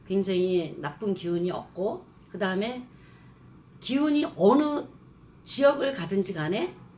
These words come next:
나쁜 기운은 다 있습니다. 거기에서 나쁜 기운이 탁 붙으면 안 되니까 일단 들어가는 그 고사장 들어가면서부터 팥밥을 갖고 들어가니까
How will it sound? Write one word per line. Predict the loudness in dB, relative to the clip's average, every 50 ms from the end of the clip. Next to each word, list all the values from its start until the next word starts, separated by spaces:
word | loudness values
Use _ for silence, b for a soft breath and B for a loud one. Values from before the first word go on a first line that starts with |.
| -20 -20 -20 -8
나쁜 | -6 -6 -6 -6 -6 -6 -4 -2 -2
기운은 | 0 0 0 0 0 -2 -4 -6
다 | -4 0 2
있습니다. | 2 2 2 0 0 -2 -2 -4 -6 -10 -14 -16 -16 -18 -20 -20 -20 -20 -20 -20 -20 -20 -18 -8
거기에서 | -4 -2 -2 2 4 4 4 4 2 0 -2 -4 -4 -4 -8
나쁜 | -10 -12 -8 -6 -6 -6 -4
기운이 | -2 0 0 0 0 0 -2 -4 -6 -10 -14 -20 -18 -8 -6
탁 | -6 -6 -6 -8 -16
붙으면 | -18 -12 -4 0 0 0 0
안 | 0 -2 -2 0
되니까 | 0 0 0 0 0 0 0 0 0 -2 B B B B B -4
일단 | -4 -2 -2 -2 -2 -2
들어가는 | 2 4 4 6 6 4 0 -2 -2 -2 -2 -4 -6 -8 -14 -20 -20 -20 -20 -20 -20 -20 -20 -20 -20 -20 -20 -4
그 | 2 4 4 6 6 4 2 2
고사장 | 0 0 0 2 2 2 2 2 0 0 0 0 -2 -4 -6 -4
들어가면서부터 | 0 2 2 2 2 0 -2 -2 -2 -2 0 2 4 4 4 4 2 0 -4 -4 0 0 0 0 0 -4 -10 -18 -8
팥밥을 | -6 -4 -4 -2 -2 -2 -2 -4
갖고 | -4 -6 -8 -6 -4 -2
들어가니까 | 0 2 2 2 0 -2 -2 -4 -2 0 0 0 0 B